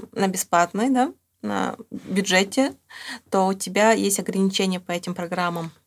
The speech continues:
Так, эм, ну вот понятие с-, само по себе бюджетное — это для с-, для каждого разное. Например, для меня бюджетное — это до десяти тысяч долларов в год. Это только, только да, для образования. Для кого-то это может быть тысяча, две, пять, да.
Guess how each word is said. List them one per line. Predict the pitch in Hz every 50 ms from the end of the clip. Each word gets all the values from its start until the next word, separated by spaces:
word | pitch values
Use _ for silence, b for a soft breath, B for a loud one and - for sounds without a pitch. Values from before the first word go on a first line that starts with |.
| _ _ _ - 214 -
Так, | - 202 185 - - -
эм, | - - 202 202 196 202 202 196 196 196 196 196 196 - _ _ - -
ну | 226 226
вот | 226 220 220 - - - _ _ _ -
понятие | 208 220 233 233 233 214
с-, | 214 - -
само | - - - 202 202 202 196
по | 202
себе | 196 - - 185 196 196
бюджетное — | 196 190 185 208 220 285 - 427 370 294
это | - - 196 - 208 208 208 208 -
для | - 170 180
с-, | 190 - - _ _
для | - 196 190
каждого | 190 190 202 208 208 196 190
разное. | 185 185 185 190 185 180
Например, | 185 185 - 185 185 175
для | 185 185
меня | 185 190 220 294
бюджетное — | - - 262 233 - 208 233 262 - 226 214
это | 208 - 196 190 180 -
до | - 165 180 190
десяти | 190 185 180 - - - 190
тысяч | 190 - 180 - 165
долларов | 156 170 170 170 170 170 165 - - - -
в | -
год. | 160 170 160 156 - - - - B B B B B B B
Это | - - _
только, | - 175 180 - - -
только | - 175 180 - 180
да, | 165 170 170 170 - -
для | 180 180 175
образования. | 180 - 175 185 180 170 170 170 170 160
Для | 170
кого-то | - - 202 254 - 359
это | - 247
может | 226 220 247 233
быть | 233 226 233
тысяча, | - 240 254 - 269 254 - 247 233 226 220 220 -
две, | - 190 - - 196 202 208 208
пять, | 208 _ _ - 190 190 196 190
да. | 185 180 190 226